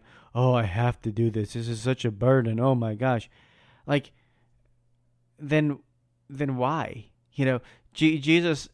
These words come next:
says, you know, that his, that, that the burden is light, that my yoke is easy, my burden is light. Like, i-, live that, live that scripture out, live his words out, that, you know,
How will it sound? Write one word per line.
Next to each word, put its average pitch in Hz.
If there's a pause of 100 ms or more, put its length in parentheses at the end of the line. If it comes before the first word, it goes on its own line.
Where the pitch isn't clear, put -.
says, 139
you 131
know, 120
that 117
his, 117 (140)
that, 123
that 123
the 123
burden 139
is 113
light, 117
that 117
my 117
yoke 131
is 120
easy, 139
my 113
burden 123
is 104
light. 117
Like, 113 (580)
i-, - (140)
live 165
that, 95 (300)
live 156
that 113
scripture -
out, 131
live 143
his 131
words 123
out, 131 (480)
that, 123
you 135
know, 120